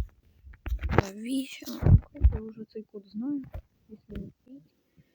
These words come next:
Ну, коротше, будемо що, я минут десять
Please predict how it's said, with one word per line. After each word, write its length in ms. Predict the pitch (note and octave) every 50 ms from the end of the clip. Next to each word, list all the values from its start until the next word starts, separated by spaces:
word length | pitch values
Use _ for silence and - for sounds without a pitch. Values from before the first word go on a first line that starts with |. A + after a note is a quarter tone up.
| _ _ _ - - - - - _ _ _ _ _ _ _ _ _ - - - - - _ - -
Ну, 180 | - - - -
коротше, 400 | - - C4 D4 C#4+ - - A3+
будемо 360 | G3+ A3 C4+ D4 D#4 D4+ D4
що, 320 | C#4 - - B3+ A3 G#3+ G3 G3+
я 180 | - G#3+ A#3 A#3
минут 380 | A#3+ B3+ A#3+ B3 B3 A3 G#3+
десять 380 | G#3+ - A#3 B3 B3+ - - -